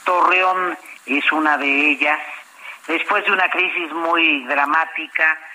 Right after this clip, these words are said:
Monterrey recuperó ciertos niveles de seguridad. Entonces, creo que no es un tema de estrategia o de proyectos.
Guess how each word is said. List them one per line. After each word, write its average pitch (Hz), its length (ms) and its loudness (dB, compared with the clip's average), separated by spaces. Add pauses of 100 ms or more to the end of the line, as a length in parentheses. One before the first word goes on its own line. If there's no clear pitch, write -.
(200)
Monterrey 156 640 0
recuperó 147 760 -4 (340)
ciertos 165 460 0
niveles 151 520 -2
de 139 100 -4
seguridad. 147 640 -2 (640)
Entonces, 277 580 0
creo 277 300 0
que 254 120 0
no 240 120 0
es 254 160 0
un 247 180 -8
tema 226 440 2
de 151 260 -2
estrategia 151 960 0 (460)
o 156 180 -2
de 139 480 0
proyectos. 160 760 0